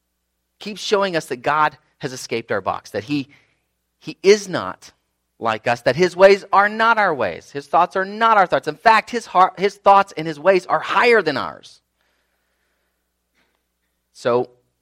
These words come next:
we come to yet another passage in the Bible that no pastor would choose to preach on in their right mind. But because I do not trust myself to pass on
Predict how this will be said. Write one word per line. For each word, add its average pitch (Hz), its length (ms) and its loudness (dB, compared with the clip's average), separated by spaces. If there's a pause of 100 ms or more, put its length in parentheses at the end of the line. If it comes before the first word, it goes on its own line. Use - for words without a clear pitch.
(400)
we 120 100 -16
come 147 240 -6
to 135 40 -8
yet 139 160 0
another 139 220 -4
passage 139 400 -6
in 165 60 -12
the 175 80 -8
Bible 131 420 -2 (560)
that - 180 -4
no 135 260 -2
pastor 117 600 -10 (180)
would 120 160 -8
choose 131 300 -12
to 160 120 -14
preach - 380 -14
on 98 320 -12 (100)
in 101 180 -12
their 101 140 -8
right 92 240 -10
mind. - 200 -20 (1600)
But 151 160 4
because 226 360 4
I 202 520 2 (340)
do 180 140 -4
not 196 160 2
trust - 260 -2
myself 165 440 -2
to 135 100 -6
pass 156 320 -6
on 151 320 -2